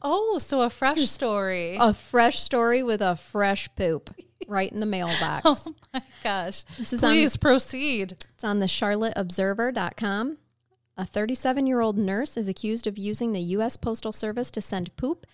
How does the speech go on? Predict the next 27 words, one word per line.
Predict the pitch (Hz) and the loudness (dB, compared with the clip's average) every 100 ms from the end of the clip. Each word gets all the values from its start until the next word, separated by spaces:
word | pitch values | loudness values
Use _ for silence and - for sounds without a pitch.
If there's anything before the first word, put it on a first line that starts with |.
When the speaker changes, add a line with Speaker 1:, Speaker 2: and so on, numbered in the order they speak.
| _ | _
Speaker 2:
and | - 196 | -6 -4
a | |
bloody | 175 190 214 277 | -2 -2 -2 -2
sanitary | 302 262 240 247 240 247 | -4 -2 -2 -2 -2 -2
napkin | 220 196 - 240 | -2 -4 -4 -4
to | 233 | -4
her | 196 185 | -4 -4
husband's | 180 190 - 214 - | -4 -6 -4 -6 -6
ex-wife | 220 254 - 277 269 220 | -8 -8 -6 -4 -4 -6
in | - 202 | -6 -6
Tennessee, | - 202 196 - 214 - - - | -4 -6 -6 -6 -8 -8 -10 -12
according | - 208 202 226 240 | -6 -4 -2 -2 -4
to | 180 | -6
federal | 165 190 196 208 | -6 -4 -4 -4
court | - 202 - | -4 -6 -4
documents. | 180 180 214 214 240 262 262 - | -6 -6 -2 0 0 -2 -6 -6
Speaker 1:
What | 208 | -8
a | 190 | -8
terrible | - 202 202 214 226 233 | -8 -4 -2 -2 -2 -2
misuse | 226 226 - 202 170 165 185 | -2 -4 -4 -4 -2 -4 -6
of | 170 | -6
the | 185 | -6
U | 180 180 | -2 -2
S | 175 | -2
Postal | - 247 208 - 262 | 4 6 6 4 2
Service. | - 277 240 | 4 4 6
Speaker 2:
Right? | 302 453 539 - - - | 8 10 10 8 0 -4